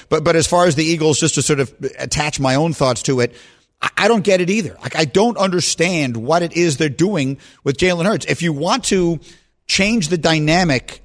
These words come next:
of the quarterback play, then put in a special package for Hurts who can do things a little bit different. If you want to give Carson Wentz some time to sit on the bench and watch and maybe just catch a breather, then do that.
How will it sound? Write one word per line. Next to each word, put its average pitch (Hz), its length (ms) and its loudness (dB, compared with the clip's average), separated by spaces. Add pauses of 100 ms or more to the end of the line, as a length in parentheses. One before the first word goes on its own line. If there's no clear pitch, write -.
of 127 140 -2
the 131 80 -2
quarterback 123 520 0
play, 123 340 -2
then 139 200 -2
put 202 180 0
in 196 140 0
a 151 60 -2
special 160 420 -4
package 139 580 -4 (240)
for 147 160 0
Hurts 160 320 2
who 160 140 -2
can 156 220 -4
do 156 200 0
things 165 320 0
a 151 60 2
little 151 240 0
bit 151 180 -2
different. 202 380 -2 (340)
If 131 160 -2
you 147 100 0
want 156 340 -2
to 165 100 0
give 147 240 -2
Carson 143 400 -2
Wentz 151 240 -2
some 131 120 -4
time 151 300 -4
to 127 60 -6
sit 175 260 -2
on 139 160 -4
the 117 60 -4
bench 147 320 -4
and 113 160 -6
watch 143 340 -2
and 123 140 -4
maybe 123 240 -4
just 113 180 -6
catch 151 280 -4
a 120 60 -2
breather, 139 540 -2 (420)
then 156 260 2
do 156 180 2
that. 170 420 0